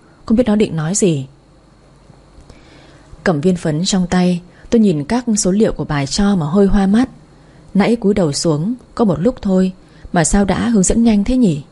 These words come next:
Tôi đứng tại chỗ, hết nhìn lên bảng trong tuyệt vọng, lại cúi xuống nhìn đôi giày của mình đang ở chân. Mọi thứ cứ diễn ra như vậy, được tầm sáu bảy phút gì đó, tôi quay sang nói với Quân:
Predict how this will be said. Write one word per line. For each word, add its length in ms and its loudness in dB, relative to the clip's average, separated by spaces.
Tôi 120 2
đứng 220 -4
tại 180 -2
chỗ, 340 -2
hết 220 0
nhìn 160 4
lên 200 0
bảng 220 -4
trong 200 0
tuyệt 220 -2
vọng, 160 0
lại 120 2
cúi 160 2
xuống 240 -4
nhìn 200 -2
đôi 140 0
giày 220 -2
của 100 -8
mình 260 -4
đang 160 0
ở 100 -2
chân. 280 0
Mọi 160 2
thứ 180 -2
cứ 100 2
diễn 260 0
ra 180 0
như 140 0
vậy, 220 -2
được 180 -2
tầm 160 -2
sáu 180 -6
bảy 140 0
phút 200 -6
gì 160 -2
đó, 320 -6
tôi 80 0
quay 180 0
sang 200 -2
nói 160 -4
với 120 -4
Quân: 260 -2